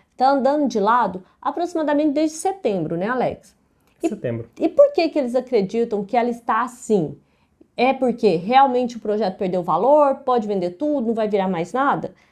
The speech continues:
Speaker 1: Será que é isso que eles estão pensando?
Speaker 2: É, e os analistas que a gente andou pesquisando, eles acreditam que lá por volta de dois mil e vinte, lá em maio, até hoje,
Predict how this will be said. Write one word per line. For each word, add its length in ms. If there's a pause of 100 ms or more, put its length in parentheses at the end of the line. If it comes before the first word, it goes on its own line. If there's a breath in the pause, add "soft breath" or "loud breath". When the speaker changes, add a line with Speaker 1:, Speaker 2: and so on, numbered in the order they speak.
Speaker 1:
Será 300
que 120
é 40
isso 200
que 80
eles 140
estão 240
pensando? 640 (160)
Speaker 2:
É, 240
e 180
os 200
analistas 400
que 40
a 40
gente 560
andou 240
pesquisando, 680 (180)
eles 220
acreditam 420
que 360 (320)
lá 160
por 180
volta 300
de 80
dois 180
mil 140
e 20
vinte, 480
lá 100
em 80
maio, 400 (320 soft breath)
até 300
hoje, 560